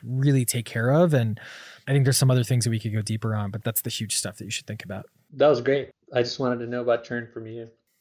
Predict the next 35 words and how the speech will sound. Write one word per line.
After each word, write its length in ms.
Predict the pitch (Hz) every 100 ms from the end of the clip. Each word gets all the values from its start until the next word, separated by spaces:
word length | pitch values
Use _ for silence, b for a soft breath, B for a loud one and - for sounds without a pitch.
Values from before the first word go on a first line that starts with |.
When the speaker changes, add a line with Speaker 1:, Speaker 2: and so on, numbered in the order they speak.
| -
Speaker 1:
Yeah, 220 | 120 113
I'm 80 | 113
a 60 |
machine 480 | 113 117 - 120 113
when 100 | 110
it 60 | 110
comes 240 | 117 107
to 80 | 110
churn 320 | - 113 110
now. 260 | 107 110 - _ _ _ _ _ _
I 60 | 123
can 100 | 156
now 140 | 180
do 160 | 180 196
it 60 |
for 120 | -
pricing 540 | 143 - 143 147 175 160
and 200 | 123 123
churn. 360 | - 113 90
So 160 | 107 110
I'm, 120 | 113
like, 220 | 113 113
a, 480 | 113 107 107 95 107 104
a 60 | 113
multi-trick 640 | 127 131 127 - 135 -
pony, 400 | - 131 120 107
which 220 | 107 110 117
is 100 | 113
great. 300 | 117 110 107 _
Speaker 2:
I 40 | 151
like 260 | 147 151
it. 240 | 151 120 - -
Speaker 1:
Yeah, 100 | 120
yeah, 420 | 113 113 113 113
yeah. 180 | 110